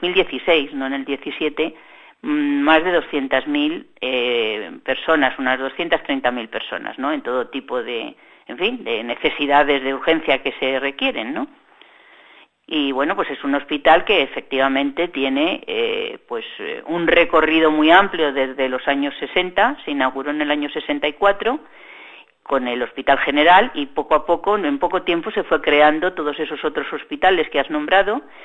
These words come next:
Y es curioso porque, bueno, eh, hablando en cifras, que yo me he preocupado de verlas porque me parecía que era interesante saberlo, pues se gastaron, eh, sin el Hospital General, que no aparece en ninguna parte cuánto costó,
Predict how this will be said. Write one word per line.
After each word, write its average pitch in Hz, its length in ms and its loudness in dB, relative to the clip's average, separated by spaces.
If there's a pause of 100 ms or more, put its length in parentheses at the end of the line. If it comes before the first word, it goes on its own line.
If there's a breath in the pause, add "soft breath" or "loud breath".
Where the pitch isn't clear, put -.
(640 loud breath)
Y 165 380 6
es 170 100 2
curioso 208 680 2
porque, 143 720 2
bueno, 151 300 -2
eh, 117 420 -2
hablando 143 380 4
en 170 160 -2
cifras, 202 460 4 (100)
que 135 140 -8
yo 139 160 -2
me 147 140 0
he - 20 -12
preocupado 147 560 2
de 139 120 2
verlas 202 360 0
porque 147 200 -8
me 123 280 -4
parecía 123 360 -4
que 165 100 -4
era 143 80 -2
interesante 139 600 0
saberlo, 170 540 -2 (640 loud breath)
pues 143 340 4 (140)
se 143 100 0
gastaron, 147 720 4
eh, 135 380 0 (100)
sin 226 160 0
el 175 140 4
Hospital 147 380 2
General, 196 420 4
que 147 100 -2
no 156 80 2
aparece 165 460 2
en 139 160 -2
ninguna 175 420 2
parte 202 300 6
cuánto 160 340 0
costó, 202 460 -4